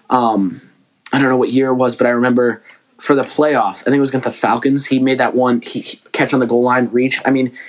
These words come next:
he, he shows you what a team player he is, and he wants his team to win. Like, he, he wants his team to do good. He wants his team to move forward, progress themselves. Um, the fact that he went to the Buccaneers, it wasn't told, there was no news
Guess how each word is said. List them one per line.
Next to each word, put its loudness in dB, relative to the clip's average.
he, -2
he 0
shows 0
you 2
what 0
a -14
team -2
player 0
he 0
is, -2
and -4
he 0
wants 0
his 0
team -4
to -12
win. -4
Like, -16
he, -14
he 0
wants 0
his 0
team -2
to -6
do 0
good. 0
He -2
wants 2
his -2
team 2
to 0
move 0
forward, 0
progress 0
themselves. 0
Um, 0
the 2
fact 0
that -2
he 0
went -2
to 0
the 2
Buccaneers, 0
it 2
wasn't -2
told, 0
there 2
was 0
no 2
news 2